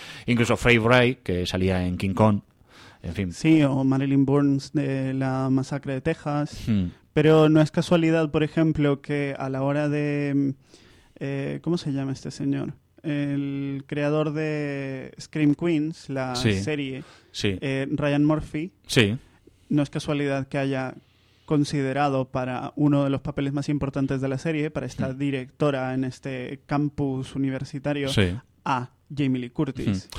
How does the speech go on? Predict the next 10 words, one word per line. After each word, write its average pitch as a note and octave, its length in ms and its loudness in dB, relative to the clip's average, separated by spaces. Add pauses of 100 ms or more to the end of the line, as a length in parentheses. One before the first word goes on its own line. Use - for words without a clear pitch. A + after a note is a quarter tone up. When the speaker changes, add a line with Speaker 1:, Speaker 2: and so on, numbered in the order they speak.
(120)
Speaker 2:
porque C3+ 140 0
Speaker 1:
Sí. B2+ 300 -6
Speaker 2:
es D#3 480 -6 (400)
la, B2+ 580 -4 (180)
el C3 140 -6
ejemplo D3 480 0
por B2+ 120 -4
excelencia C#3 720 -4 (220)
Speaker 1:
Hmm. C3 100 2
Speaker 2:
de B2 500 -6